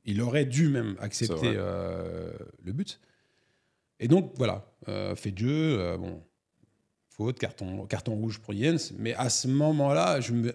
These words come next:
Speaker 1: à aucun moment, je me dis que c'est moi qui sors. Mais vraiment, vraiment. Donc, pour moi, je suis, je suis, putain, je suis serein.
Speaker 2: Ah ouais.
Speaker 1: Hein ?
Speaker 2: T'es serein,
Speaker 1: Ah oui,
Speaker 2: tu
Speaker 1: je suis hyper serein.
Speaker 2: Mm.
Speaker 1: Pour moi, je, non, pour moi, je, carton rouge, bon,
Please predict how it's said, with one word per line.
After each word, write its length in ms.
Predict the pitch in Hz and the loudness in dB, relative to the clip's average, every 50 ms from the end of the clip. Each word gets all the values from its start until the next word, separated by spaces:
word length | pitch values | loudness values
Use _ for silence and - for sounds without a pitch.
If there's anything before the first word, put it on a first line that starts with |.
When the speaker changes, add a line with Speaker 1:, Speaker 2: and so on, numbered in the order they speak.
| - | -2
Speaker 1:
à 180 | - 117 120 127 | 0 2 4 4
aucun 320 | 135 127 - - 170 156 | 4 4 4 4 4 6
moment, 340 | 147 143 143 143 151 160 147 | 6 6 4 4 4 2 2
je 120 | 123 117 117 | 2 2 2
me 160 | 117 120 120 | 2 2 2
dis 100 | 123 131 | 0 -2
que 60 | 117 | -2
c'est 100 | - 117 | -2 -2
moi 280 | 110 131 139 117 107 - - - | -2 0 -2 -2 -4 -6 -10 -10
qui 100 | - - | -8 -6
sors. 220 | - 101 92 87 87 107 | -6 -6 -6 -8 -6 -4
Mais 100 | 104 98 | -2 -2
vraiment, 360 | 98 104 113 120 117 107 90 - _ _ _ _ _ - | 0 0 0 0 -2 -4 -6 -10 _ _ _ _ _ -12
vraiment. 240 | - - 101 90 87 - _ _ _ _ _ _ _ _ _ _ _ _ _ _ _ _ _ _ _ _ _ _ _ _ _ - | -8 -6 -6 -6 -8 -10 _ _ _ _ _ _ _ _ _ _ _ _ _ _ _ _ _ _ _ _ _ _ _ _ _ 0
Donc, 240 | 117 139 127 104 | 0 2 2 0
pour 120 | - 117 120 | -2 -2 0
moi, 120 | 156 180 | 2 2
je 60 | 151 | 2
suis, 320 | - - 117 117 113 120 - - | 0 -2 -2 -2 -4 -4 -8 -10
je 60 | - | -10
suis, 220 | - - - - - - | -10 -10 -12 -14 -14 -16
putain, 180 | - - - - | -12 -8 -8 -8
je 80 | 107 | -6
suis 100 | - - | -6 -8
serein. 300 | - - 143 135 127 113 - - _ _ - - - - _ _ _ _ _ _ _ _ _ _ _ _ _ _ - - | -6 -4 -4 -2 -4 -4 -6 -10 _ _ -10 -10 -10 -10 _ _ _ _ _ _ _ _ _ _ _ _ _ _ -8 -6
Speaker 2:
Ah 100 | 90 87 | -4 -4
ouais. 100 | 82 78 82 101 - _ - - - _ _ _ | -4 -4 -8 -10 -14 _ -20 -20 -20 _ _ _
Speaker 1:
Hein ? 260 | 135 180 285 277 226 - - | 6 8 8 8 6 2 -4
Speaker 2:
T'es 80 | - - | -10 -10
serein, 220 | - - 80 78 87 | -8 -6 -4 -2 0
Speaker 1:
Ah 60 | 98 | 0
oui, 80 | 101 98 | 0 0
Speaker 2:
tu 60 | 95 | -2
Speaker 1:
je 40 | - | -4
suis 120 | - 82 82 | -6 -8 -8
hyper 220 | 87 90 87 - | -8 -8 -8 -6
serein. 200 | - 139 131 120 87 | -4 -4 -2 -2 -4
Speaker 2:
Mm. 100 | 73 73 73 | -4 -6 -6
Speaker 1:
Pour 100 | 87 92 | -4 -2
moi, 120 | 107 120 | -2 -2
je, 60 | 104 107 | 0 0
non, 140 | 135 135 101 | -2 -2 -4
pour 140 | - - 92 | -4 -6 -6
moi, 140 | 101 110 104 | -4 -4 -4
je, 80 | 87 82 90 - _ _ _ _ _ _ _ _ _ | -4 -8 -12 -16 _ _ _ _ _ _ _ _ _
carton 260 | - 87 - - 107 95 | -12 -12 -8 -6 -4 -2
rouge, 200 | 101 123 123 101 | 0 0 0 -2
bon, 240 | 92 98 87 90 | -4 -6 -8 -10